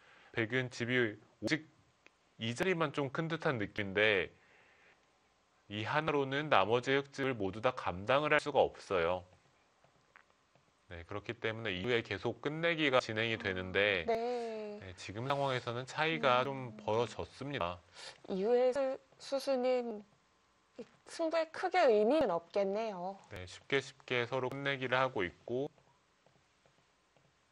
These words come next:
Speaker 2: 어, 이 상변 백이 흑을 잡았을 때만 해도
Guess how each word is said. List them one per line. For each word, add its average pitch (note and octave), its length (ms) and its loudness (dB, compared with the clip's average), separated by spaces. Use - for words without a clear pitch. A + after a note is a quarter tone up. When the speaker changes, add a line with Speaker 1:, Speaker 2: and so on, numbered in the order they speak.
Speaker 2:
어, G#3+ 400 -16
이 G3 60 -14
상변 E4 640 2
백이 A#3 260 6
흑을 D#4+ 360 4
잡았을 D#4+ 720 0
때만 D4+ 280 4
해도 B3 300 4